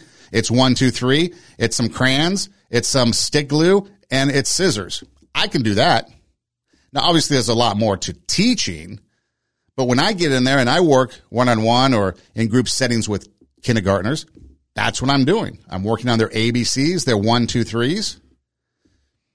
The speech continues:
maybe some arts and crafts to reinforce that. And then I'm engaging with them. But if you walk in and you see a male teacher in kindergarten,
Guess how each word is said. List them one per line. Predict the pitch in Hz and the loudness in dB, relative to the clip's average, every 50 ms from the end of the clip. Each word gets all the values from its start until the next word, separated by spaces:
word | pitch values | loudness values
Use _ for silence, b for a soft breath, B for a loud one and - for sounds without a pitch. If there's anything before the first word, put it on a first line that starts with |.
| _ _ _ - | _ _ _ -2
maybe | 120 131 | 0 0
some | 123 - 127 123 | 0 2 2 4
arts | 131 131 - - | 2 2 2 0
and | 127 - | -2 0
crafts | - 131 127 143 160 156 - - | 0 0 2 2 2 0 -2 -2
to | - 135 120 107 | 0 0 0 0
reinforce | 95 110 135 135 123 107 - - 120 120 131 - - | 2 2 2 2 2 0 0 -2 -2 0 0 -2 0
that. | 156 165 196 208 - - - _ _ _ _ _ _ _ _ _ _ _ _ _ _ _ _ _ _ _ _ _ _ _ - | 0 0 0 -2 -4 -10 -20 _ _ _ _ _ _ _ _ _ _ _ _ _ _ _ _ _ _ _ _ _ _ _ -4
And | 107 117 135 | 0 2 4
then | 143 | 4
I'm | 147 143 | 4 4
engaging | 151 147 131 98 127 147 196 226 190 - 147 120 107 | 4 4 2 2 2 0 2 0 0 0 -2 -2 -2
with | 95 87 - | -4 -6 -10
them. | - 85 76 - - - _ _ _ _ _ _ _ _ _ _ _ _ _ _ _ _ _ _ _ _ _ _ _ _ | -12 -16 -16 -16 -20 -20 _ _ _ _ _ _ _ _ _ _ _ _ _ _ _ _ _ _ _ _ _ _ _ _
But | - 160 | -4 -2
if | 156 151 - | -2 0 0
you | 214 226 | 2 4
walk | 220 208 175 135 - | 6 6 6 4 2
in | 165 180 196 185 | -2 -2 0 0
and | 147 131 | 0 0
you | 135 151 143 | 0 -2 -2
see | - - 156 139 117 | -2 -2 -2 -2 -2
a | 104 | 0
male | 104 117 131 127 117 | -2 -2 -4 -4 -6
teacher | - - 139 147 143 - 120 | -6 -4 -4 -4 -4 -4 -4
in | 101 92 | -4 -4
kindergarten, | - - - 156 180 156 98 95 92 92 92 104 143 147 - | -4 -4 -4 -4 -2 -2 -2 -4 -4 -4 -4 -6 -6 -6 -10